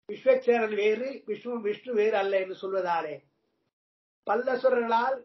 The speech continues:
பலமுறை கவரப்பட்ட வைகுண்டத்தில் இருக்கும் விஷ்ணுவையும் ஏழை தேவரையும் தனது ஆணைக்குட்படுத்தி அநேக பிரம்மாண்டாதிபதியாக இணை-, இணைகின்றிருந்த சூரபதுமனை வென்றிவேல் கொண்டு பிளந்தனுடைய வீரனும்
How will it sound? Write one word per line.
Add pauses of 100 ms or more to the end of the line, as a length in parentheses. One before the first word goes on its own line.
(680)
பலமுறை
கவரப்பட்ட
வைகுண்டத்தில்
இருக்கும்
விஷ்ணுவையும் (920)
ஏழை
தேவரையும்
தனது
ஆணைக்குட்படுத்தி (800)
அநேக
பிரம்மாண்டாதிபதியாக
இணை-,
இணைகின்றிருந்த
சூரபதுமனை
வென்றிவேல்
கொண்டு
பிளந்தனுடைய
வீரனும்